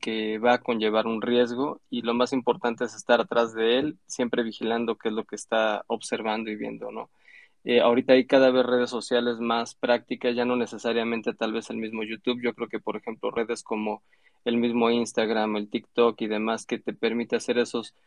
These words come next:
cortos pequeños de video y demás, este, eh, eh, hacen o exponen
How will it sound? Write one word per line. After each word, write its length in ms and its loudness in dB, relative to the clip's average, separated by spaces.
cortos 400 6
pequeños 460 2
de 120 2
video 460 4
y 60 0
demás, 520 0
este, 1040 0
eh, 160 -2
eh, 880 2
hacen 440 4
o 60 4
exponen 600 2